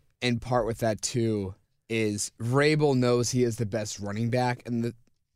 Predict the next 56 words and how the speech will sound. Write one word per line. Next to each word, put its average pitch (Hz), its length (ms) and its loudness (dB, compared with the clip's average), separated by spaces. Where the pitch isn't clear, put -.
in 123 80 0
the 127 100 4
N 120 140 2
F 110 100 -2
L 123 140 4
with 127 100 0
Derrick 123 280 2
Henry. 123 340 2
He 117 200 -2
would 120 280 2
be 127 160 2
a 120 40 2
fool 123 280 0
to 127 100 -2
go 120 140 2
away 120 240 2
from 123 180 -4
him, 123 180 0
whereas 101 680 -4
Brandon 135 240 6
Staley 120 240 4
made 117 160 4
it 107 140 -2
just 101 160 -4
a 107 80 0
boneheaded 113 560 0
decision. 135 640 0
It's - 100 -2
Kevin 156 300 4
Stefanski 135 800 2
maybe 123 260 4
didn't 120 200 0
have 117 180 2
enough, 117 240 2
if 139 160 4
it 143 60 8
was, 131 260 2
uh, 117 300 4
Derrick 139 300 4
Henry 135 260 0
on 143 80 2
his 135 120 -2
team 151 140 0
rather 120 180 0
than 107 120 -2
Nick 110 160 -2
Chubb, 120 320 2
which 107 120 0
is 107 300 -4
ridiculous 120 500 0
because 113 280 -2
Nick 113 160 -2
Chubb, 120 260 2
I 104 80 2
think, 98 200 -6
is 104 240 -2